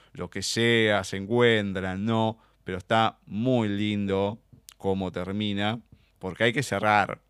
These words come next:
una historia así. Bueno, está bien, bien, bien hecha, bien hecha. Y por último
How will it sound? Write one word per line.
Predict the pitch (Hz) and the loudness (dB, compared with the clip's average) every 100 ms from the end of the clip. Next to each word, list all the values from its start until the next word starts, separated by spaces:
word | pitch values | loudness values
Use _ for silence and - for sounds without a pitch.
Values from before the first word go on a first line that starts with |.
| _ | _
una | 101 98 | -10 -6
historia | 95 - 104 98 95 | -8 -4 -2 -2 -4
así. | - 98 87 - _ _ | -6 -8 -8 -14 _ _
Bueno, | - 98 90 - _ _ | -4 -2 -2 -6 _ _
está | - 101 | -2 2
bien, | 110 101 87 | 2 0 -4
bien, | 104 110 101 98 | 0 0 0 0
bien | 113 113 | 0 0
hecha, | 95 85 - | -2 -6 -10
bien | 92 110 104 | -6 -4 -4
hecha. | 85 - - 80 _ - - - - | -6 -10 -12 -14 _ -20 -20 -20 -10
Y | 113 | -6
por | 110 175 | 0 2
último | 196 160 135 127 127 143 175 | 2 0 0 2 2 2 -2